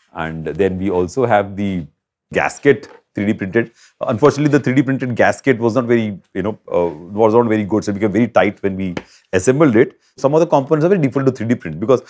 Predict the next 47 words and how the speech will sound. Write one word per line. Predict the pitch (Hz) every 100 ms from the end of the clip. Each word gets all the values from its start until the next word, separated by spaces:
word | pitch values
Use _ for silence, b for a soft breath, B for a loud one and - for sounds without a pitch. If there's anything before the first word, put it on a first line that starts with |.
| B -
the |
hard | 131 120 170
components | 170 175 165
are | 170
very | 180 139
easy. | 120 107 120 b -
The | 123
flexible | 143 143 190 190
components, | 170 147 160 151 131
generally | 120 131 135
it | 135
is | 135
good | 117 127
to | 147
mold | 120 120 131
them. | 95 73 _ 107
They're | 110
available | 107 120 120
in | 113
the |
market, | 104 95 104 104
we'll | 104
mold | 110 123
them | 131 b b -
because | 165
the | 180
molding | 147 143 156 185
cost | 185 175
is | 165
not | 185
very | 127 107
high. | 85 69 _
For | - - 180
example, | 156 175 165 175
the | 165
tool | 180 202 -
cost | 151 147 -
for | 143
this | 127 160
part | - 101 - _ _ _ _ _
could | 151
be | 151 175
as | 147 156
high | 156
as | 151 135
eight | 123 110
lakhs. | 85 - -